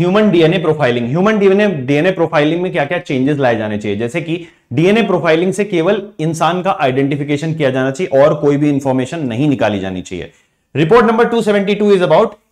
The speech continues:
statutory framework of tribunals in India, उसमें क्या-क्या changes लाए जा सकते हैं। Implementation of U N cat,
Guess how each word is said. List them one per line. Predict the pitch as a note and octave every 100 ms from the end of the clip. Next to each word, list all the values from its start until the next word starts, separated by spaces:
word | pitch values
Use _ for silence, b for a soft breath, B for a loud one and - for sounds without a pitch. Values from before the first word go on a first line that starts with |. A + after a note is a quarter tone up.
| E3+
statutory | - G#3 F#3+ G3 F3+ A3 A3 G3
framework | F#3 F#3 G3
of | G3 G3+ _
tribunals | F#3+ F#3 G#3 A3+
in | G#3 E3
India, | C3+ G#2
उसमें | F#2 C#3 G3 G3
क्या-क्या | F3+ E3 E3+
changes | D#3+ C#3 C3
लाए | B2 A2
जा | G#2+
सकते | G2+ G2+ -
हैं। | G2 F#2+ _ _ _ _ -
Implementation | G#3+ B3+ B3 A#3 A3 A3 A3+ A3+
of | F3+
U | G3+
N | A3+ A3
cat, | F#3+ D3+